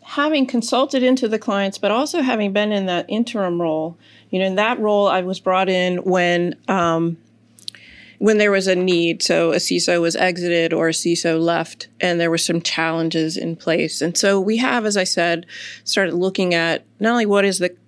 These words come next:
current role, but how is it evolving? What is the need,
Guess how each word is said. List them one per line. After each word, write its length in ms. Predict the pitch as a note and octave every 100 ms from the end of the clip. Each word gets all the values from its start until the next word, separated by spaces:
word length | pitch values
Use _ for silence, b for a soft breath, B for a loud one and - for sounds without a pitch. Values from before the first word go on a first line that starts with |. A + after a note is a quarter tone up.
| _ -
current 500 | - B3 B3+ A3+ -
role, 400 | E3+ E3 E3 E3+
but 260 | E3+ -
how 440 | - - G3+ G#3 -
is 160 | F#3+
it 100 | F3+
evolving? 520 | F3 E3+ F3 E3+ D#3+ D#3+
What 180 | F#3+
is 160 | G#3+ G3+
the 80 | F#3
need, 560 | F3 F3+ F3 E3+ E3+